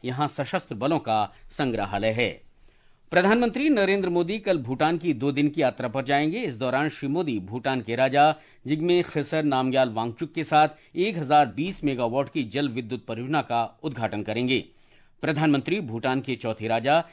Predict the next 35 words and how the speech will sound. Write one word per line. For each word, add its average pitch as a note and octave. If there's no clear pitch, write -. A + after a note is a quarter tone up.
जिग्मे D3+
सिंगे D3
वांगचुक A#2+
की D#3
सत्तरवीं F3
जयंती C3
के C#3
उपलक्ष्य C#3+
में E3+
आयोजित C3+
समारोह D#3
में B2
शामिल A2+
होंगे। C3
श्री C#3
मोदी B2+
भूटान B2
के A2+
प्रधानमंत्री C#3+
छेरिंग F3
तोब्गे C3
से C3
भी D3+
मुलाकात C3+
करेंगे। A#2+
श्री G#3+
मोदी G3
वैश्विक E3
शांति D3+
प्रार्थना C3+
महोत्सव A#2
में F3
भी F3
भाग D#3+
लेंगे E3+